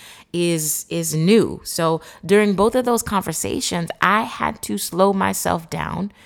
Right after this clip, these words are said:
and remind myself and be intentional. Look,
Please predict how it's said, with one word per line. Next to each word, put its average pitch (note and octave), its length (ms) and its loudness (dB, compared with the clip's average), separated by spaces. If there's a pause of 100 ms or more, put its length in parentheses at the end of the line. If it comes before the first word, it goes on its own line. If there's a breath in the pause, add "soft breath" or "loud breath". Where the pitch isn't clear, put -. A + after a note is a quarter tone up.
(380 loud breath)
and F#3 180 0
remind F#3 500 4
myself - 500 -2
and D#3+ 180 -6
be G3 220 -4
intentional. F#3 720 -4
Look, A3+ 200 -6